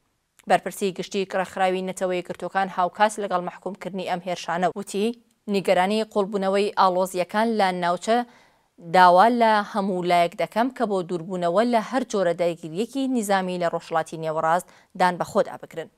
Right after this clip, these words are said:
وەزیری دەرەوەی فەڕەنساش وێڕای مەحکومکردنی هێرشەکان ئەمەی بە ئاستێکی نوێ لە هەڕەشە بۆ سەر ئەمنیەتی جیهان ناوبرد. ئەمڕۆ یەکشەمە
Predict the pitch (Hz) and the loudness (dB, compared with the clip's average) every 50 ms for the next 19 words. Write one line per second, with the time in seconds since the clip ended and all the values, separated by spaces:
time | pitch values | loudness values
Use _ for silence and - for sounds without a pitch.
0 | _ _ _ _ _ _ _ _ _ _ _ _ _ _ _ _ _ - 208 208 | _ _ _ _ _ _ _ _ _ _ _ _ _ _ _ _ _ 2 4 4
1 | 180 214 196 208 196 208 208 202 196 196 - 208 190 190 190 - 214 214 233 - | 4 2 0 0 2 2 2 2 2 2 2 2 2 2 2 2 2 2 2 0
2 | - - 220 202 196 196 190 190 185 190 - - 208 196 - - 196 190 202 220 | -4 -4 0 2 4 4 4 2 0 -4 -6 -8 -10 -10 -8 -8 -8 -4 -4 -4
3 | 262 247 247 226 214 - 202 185 - 196 190 202 208 214 214 - _ _ _ _ | -4 -4 -4 -6 -4 -4 -4 -4 -2 0 0 0 -2 -4 -8 -14 _ _ _ _
4 | _ _ - 196 185 185 202 240 196 208 202 165 - - - 202 247 - - 247 | _ _ 0 0 2 2 0 0 0 0 0 0 0 0 0 0 0 0 0 -2
5 | 233 240 - 226 202 196 185 190 196 175 170 180 - - 185 170 165 - - 220 | -2 -2 -4 -6 -6 -4 -2 -2 0 0 -2 -2 -2 -2 -2 -2 -2 -4 -4 -4
6 | 214 202 202 196 190 - - 196 - - - 185 180 180 170 165 160 - 180 165 | -4 -2 -4 -6 -6 -4 -4 -6 -6 -4 -4 -6 -6 -4 -6 -10 -10 -10 -12 -12
7 | - - 170 175 202 254 202 156 127 123 135 - 147 147 - _ _ _ _ _ | -10 -10 -10 -4 -2 -2 -2 -2 -4 -10 -8 -8 -8 -8 -10 _ _ _ _ _
8 | _ _ _ _ _ - 196 180 175 170 160 160 156 151 - - 185 165 165 175 | _ _ _ _ _ -4 -4 -2 -2 -2 -2 -2 -4 -6 -4 -4 -4 -2 2 2
9 | 190 | 2